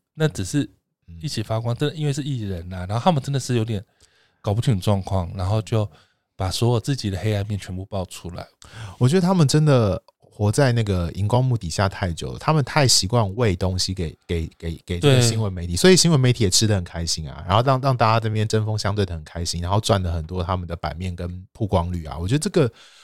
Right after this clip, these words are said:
Speaker 2: 就是落-，落入了那个新闻媒体的圈套，然后他们也，也不在意，然后就让他们，让大家继续做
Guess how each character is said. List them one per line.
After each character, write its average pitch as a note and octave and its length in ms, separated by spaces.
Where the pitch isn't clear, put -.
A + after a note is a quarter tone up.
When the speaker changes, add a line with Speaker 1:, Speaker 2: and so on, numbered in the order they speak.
Speaker 2:
就 - 140
是 E3 200
落-， D3 200
落 D#3+ 240
入 D3 180
了 G2+ 140
那 G#2 100
个 G#2 100
新 A2+ 140
闻 G2+ 140
媒 F2+ 120
体 E2+ 100
的 E2 60
圈 F2 160
套， F2+ 100
然 E2+ 80
后 G2 60
他 A#2 140
们 A#2+ 100
也， D#2+ 240
也 F2 120
不 E2 140
在 F#2 240
意， E2+ 160
然 D2+ 120
后 E2 120
就 E2+ 120
让 F#2 120
他 F2 120
们， E2+ 120
让 F#2 160
大 F2+ 120
家 E2 80
继 E2+ 100
续 E2 140
做 D#2+ 180